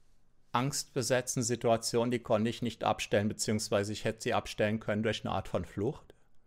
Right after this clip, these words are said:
Und habe damals aber aus Gründen, die mit meinen höchsten Werten einhergingen, beschlossen, nein, ich harre da noch aus. Und ich wusste nicht, dauert es Tage, dauert es Wochen, dauert es Monate.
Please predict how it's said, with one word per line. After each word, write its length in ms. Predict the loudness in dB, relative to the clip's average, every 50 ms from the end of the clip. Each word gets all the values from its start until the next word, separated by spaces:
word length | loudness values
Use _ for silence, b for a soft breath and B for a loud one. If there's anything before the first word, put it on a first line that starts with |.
| b b b b b b b b
Und 100 | -4 -2
habe 140 | -2 -2 2
damals 440 | 4 4 6 6 6 4 4 2 2
aber 560 | 0 2 4 4 4 4 4 2 0 0 2
aus 640 | 2 4 4 4 2 0 -2 -4 -6 -6 -8 -10 -16 _ _ _ _ _ _ _ _ -20 -2
Gründen, 340 | 0 2 2 2 2 0 0
die 80 | 0
mit 140 | 0 0 0
meinen 340 | 2 2 2 2 2 2 2
höchsten 460 | 0 0 -2 -4 -6 -6 -4 -4 -2
Werten 460 | 0 2 2 2 2 0 -2 -2 -2
einhergingen, 760 | -2 -2 -4 -4 -6 -6 -4 -6 -6 -6 -6 -8 -8 -6 -8
beschlossen, 460 | -8 -8 -6 -4 -4 -4 -4 -2 -2
nein, 260 | -2 0 0 -2 -2 -2
ich 220 | -4 -6 -8 -6
harre 320 | -6 -6 -6 -6 -8 -12 -12 -16 _ -8
da 260 | -8 -6 -6 -8 -12 -14 -10 -8
noch 260 | -8 -8 -8 -10 -10
aus. 400 | -10 -10 -10 -12 -16 -20 -20 -20 _ _ _ _ _ _ _ _ _ _ _ _ _ _ _ _ _ _ _ _ _ _ _ _ _ _ _ _ _
Und 100 | -6 -4
ich 180 | -4 -4 -2 -2
wusste 320 | 0 0 0 -2 -2 0
nicht, 240 | 0 0 0 -2 -2
dauert 180 | 0 0 0 0
es 140 | -2 -4 -6
Tage, 320 | -4 -4 -2 -2 -2 -2
dauert 240 | -2 -2 0 0 -2
es 200 | -4 -6 -4 -4
Wochen, 240 | -4 -2 -2 -2 -2
dauert 240 | -2 -2 -2 -2 -4
es 180 | -6 -6 -8
Monate. 540 | -8 -6 -4 -4 -4 -4 -4 -4 -6 -8 -8